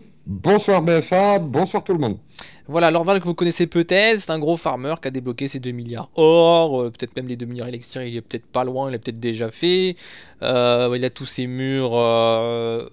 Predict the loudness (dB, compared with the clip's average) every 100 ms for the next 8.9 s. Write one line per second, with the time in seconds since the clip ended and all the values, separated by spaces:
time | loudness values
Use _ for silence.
0 | -18 -10 -4 -4 -4 -10 -8 -6 -4 -4
1 | -2 -4 -6 -8 -4 -2 -2 -2 -2 -4
2 | -6 -12 -14 -8 -4 -4 -4 -8 -8 -8
3 | -6 -4 -4 -2 -2 -2 0 0 0 -14
4 | -18 -14 -4 -2 0 0 2 0 -2 -2
5 | 0 0 -2 -2 -2 0 0 -2 -2 -4
6 | -6 -8 -10 -12 -10 -8 -8 -8 -8 -6
7 | -6 -8 -10 -8 -8 -6 -6 -6 -6 -6
8 | -6 -6 -8 -10 -6 -6 -4 -6 -6